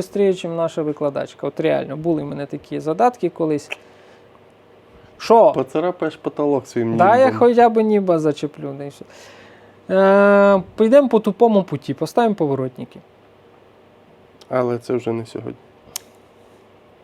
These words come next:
Speaker 1: Да, ми прийняли рішення не робити длинних серій для вас, щоб у вас це все діло не затягувалося. Чисто чайку, кофійку попили, кайфанули і далі побігли займатися своїми справами.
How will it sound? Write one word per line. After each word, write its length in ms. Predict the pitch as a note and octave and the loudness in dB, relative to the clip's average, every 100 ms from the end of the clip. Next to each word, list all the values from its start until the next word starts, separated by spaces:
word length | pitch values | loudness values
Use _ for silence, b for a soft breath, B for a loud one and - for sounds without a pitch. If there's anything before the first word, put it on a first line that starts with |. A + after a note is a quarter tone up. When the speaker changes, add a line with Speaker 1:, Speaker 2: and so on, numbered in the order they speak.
| _ _ _ _ | _ _ _ _
Speaker 1:
Да, 280 | D#3+ G3 C#3 D3+ _ | 2 2 2 -6 _
ми 160 | G3+ C4+ | 0 0
прийняли 380 | C4 B3+ B3 A#3+ | 2 4 4 4
рішення 420 | A#3+ - C4 A3+ | 4 2 4 4
не 100 | G#3 | 4
робити 280 | G#3+ G#3 G3 | 2 2 -2
длинних 340 | G3+ G#3 G3+ | -2 -2 -2
серій 320 | - C#4 A#3+ | 0 2 4
для 160 | D#3+ D#3 | 2 0
вас, 240 | D#3 D3+ | 0 0
щоб 160 | - D3+ | -2 -2
у 80 | E3+ | 2
вас 180 | E3 D#3+ | 2 0
це 120 | D#3+ | -6
все 180 | - D#3 | -8 -4
діло 300 | D#3+ D#3 D3+ | -2 -2 -2
не 120 | D3+ | -2
затягувалося. 960 | D#3 D#3 D#3 C3+ C#3+ C#3+ C#3+ - E3 D#3 | -2 2 2 2 -2 -4 -6 -6 -6 -2
Чисто 440 | - C#4+ - G#3 G3 | 0 0 0 -2 -2
чайку, 340 | - A#3+ A3 A#3 | -2 -2 0 0
кофійку 440 | G#3+ G#3 G#3+ A3+ | 2 0 -2 -2
попили, 540 | G#3+ G#3 A3+ B3 C4+ A#3+ | -4 -2 0 0 2 2
кайфанули 640 | F#3 F3+ G3+ G3+ G#3+ F#3+ | 0 -2 -4 -2 0 0
і 40 | |
далі 200 | F3 F3+ | 2 2
побігли 640 | F3 E3+ D#3+ E3+ D#3+ D#3+ D#3 | 0 -6 -4 -2 0 -2 -2
займатися 520 | D3 D#3+ D#3+ D#3 D3+ | -4 -2 -4 -4 -8
своїми 280 | - D#3 D#3 | -6 -6 -8
справами. 440 | - D#3+ C#3 C#3 | -8 -2 0 -2